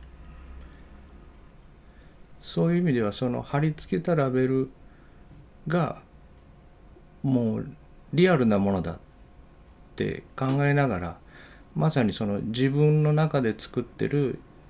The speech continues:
山田部長像でコミュニケーションしてるのに、その自分の中で作り出してる山田部長像が、一つ目の世界にある実存の山田部長そのものだ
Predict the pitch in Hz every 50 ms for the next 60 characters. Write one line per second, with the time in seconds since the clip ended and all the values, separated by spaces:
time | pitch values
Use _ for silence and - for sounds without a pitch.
0 | - - - 123 120 113 113 110 110 107 104 107 104 - - 107 104 95 92 95
1 | 90 87 92 - - - - - - - - - 160 - 170 - 160 110 87 -
2 | - - - - - - - - - - - - 107 95 95 90 - 101 90 85
3 | - 92 82 78 - - 101 87 90 85 85 82 - - - - - - - -
4 | - - - - - 98 98 92 92 104 107 101 87 - - - - - - -
5 | - - - - - - - - 147 147 151 147 147 131 123 139 143 143 156 165
6 | 165 165 170 170 165 170 180 185 165 151 127 110 101 - - - 113 110 113 113
7 | 113 117 113 - - - - 87 87 87 90 95 101 104 104 101 107 104 98 -
8 | - 110 107 107 92 90 82 80 78 85 82 78 82 82 - - - - - -
9 | - - - - - - - - - - - - - - - - 135 131 - -
10 | 151 151 151 156 156 147 - 156 - - 120 98 90 87 85 82 80 82 95 -
11 | - 95 - - 131 139 151 151 151 151 147 143 143 139 139 135 135 139 139 139
12 | 143 143 - 87 - - - 98 101 117 135 147 156 160 165 160 151 139 98 90